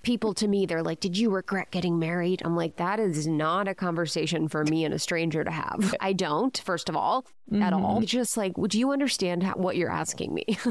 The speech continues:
Speaker 1: It's just like,
Speaker 2: Hundred percent.
Speaker 1: if I was to tell you something and not tell the actual person that's directly impacted, it's wild. It's a wild and crazy world. But Roddy is so beautiful in the way that she shares, and she's so open. And I love just being present for her process of her truth and her exploration. And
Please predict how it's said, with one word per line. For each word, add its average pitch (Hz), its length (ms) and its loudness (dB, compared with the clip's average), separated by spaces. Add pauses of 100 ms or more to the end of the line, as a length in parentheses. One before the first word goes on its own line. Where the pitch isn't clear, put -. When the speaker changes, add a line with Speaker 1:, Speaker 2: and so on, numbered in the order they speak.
(120)
Speaker 1:
It's - 220 0
just 262 160 -2
like, 240 200 0
Speaker 2:
Hundred 180 120 -2
percent. - 200 -6 (220)
Speaker 1:
if 254 160 0
I 240 100 0
was 285 200 -2
to 277 140 -2
tell 214 260 0
you 185 280 2
something 151 520 -2
and 170 120 0
not 180 240 0
tell 180 180 0
the 175 140 -2
actual 160 340 -2
person 160 360 -2
that's 151 200 -2
directly - 360 -4
impacted, 165 400 -4
it's 180 140 -2
wild. 139 320 0
It's 147 120 -2
a 185 40 2
wild 175 180 0
and 180 100 0
crazy 160 260 0
world. 151 260 0
But 170 200 -4 (380)
Roddy 190 300 2
is 180 80 0
so 170 140 0
beautiful 214 480 0
in 175 60 2
the 165 80 2
way 165 100 2
that 160 140 -2
she - 140 -2
shares, 175 400 0
and 160 120 -2
she's 170 220 -2
so 170 180 -2
open. 165 440 0
And 160 120 2
I 160 60 0
love 165 280 0
just 165 220 -4
being 160 300 2
present 170 400 -2
for 175 100 -2
her 160 140 0
process 175 600 -4
of 165 180 -2
her 165 100 -2
truth 220 380 -2
and 156 100 -2
her 156 80 0
exploration. 160 800 0
And 147 240 0